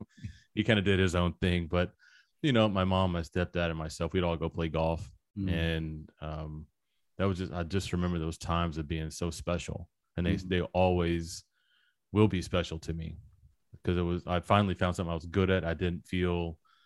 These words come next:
Speaker 1: that abandonment piece. I didn't feel any kind of rejection. It was just like, I fit. And that's a very
Speaker 2: Mm.
Speaker 1: solitary sport at the same time. So the times I would walk, you know, I just kinda reflected on just being outside and, and, and my life and, like, you know, all right,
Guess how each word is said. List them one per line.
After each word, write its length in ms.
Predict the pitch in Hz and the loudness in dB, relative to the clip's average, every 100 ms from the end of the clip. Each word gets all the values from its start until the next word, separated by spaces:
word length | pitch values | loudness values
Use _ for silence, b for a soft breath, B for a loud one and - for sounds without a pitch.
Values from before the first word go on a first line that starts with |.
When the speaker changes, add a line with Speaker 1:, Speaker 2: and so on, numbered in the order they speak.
| _ _ - | _ _ -2
Speaker 1:
that 160 | 90 | 0
abandonment 600 | 82 71 85 87 85 80 | 0 -2 -2 0 -2 -4
piece. 240 | - 85 85 | -4 -4 -4
I 40 | |
didn't 220 | 82 85 - | -4 -4 -4
feel 140 | 85 | -4
any 80 | 82 | -4
kind 160 | 85 | -4
of 60 | 82 | -4
rejection. 520 | 80 80 85 85 82 | -4 -2 -2 -2 -6
It 100 | 80 | -6
was 120 | 76 76 | -8 -8
just 180 | 80 80 | -10 -10
like, 140 | 78 | -10
I 100 | 80 | -10
fit. 360 | - 85 80 - - _ _ _ _ _ | -10 -8 -8 -12 -20 _ _ _ _ _
And 280 | 87 87 85 | -4 -2 0
that's 180 | 90 95 | 0 0
a 40 | |
very 220 | 85 87 | 0 0
Speaker 2:
Mm. 20 | 95 | 0
Speaker 1:
solitary 500 | 101 95 - 92 85 | 2 0 0 -2 -2
sport 300 | - 98 90 | 0 -2 -2
at 60 | |
the 60 | 85 | -4
same 280 | - 90 87 | -2 -2 -2
time. 400 | 85 85 110 127 _ _ _ _ - | -2 -2 -4 -8 _ _ _ _ -6
So 220 | - 87 | 0 0
the 80 | 85 | 0
times 320 | 95 92 87 | 0 0 0
I 80 | 85 | 0
would 140 | 80 | -2
walk, 360 | 76 80 82 - | -2 0 0 -2
you 60 | |
know, 140 | 80 82 | -4 -4
I 40 | |
just 120 | 87 | -4
kinda 180 | - 80 | -4 -2
reflected 500 | 78 - 87 - 82 | -4 -2 -4 -2 -4
on 180 | 85 82 | -4 -4
just 240 | 87 - _ _ _ _ _ _ _ _ - | -6 -10 _ _ _ _ _ _ _ _ 4
being 180 | 110 | 6
outside 520 | 110 90 - 95 104 92 | 4 2 4 6 6 4
and, 180 | 87 | 0
and, 300 | 82 82 85 - | -2 -4 -6 -8
and 180 | 85 85 | -6 -2
my 140 | 82 | 0
life 400 | 78 78 98 107 | 0 0 0 -2
and, 100 | 80 | -6
like, 280 | 78 78 - - - - - - _ _ | -6 -6 -8 -18 -20 -20 -20 -20 _ _
you 80 | 95 | -6
know, 80 | 90 | -2
all 140 | 98 | 0
right, 200 | 110 110 | 0 -2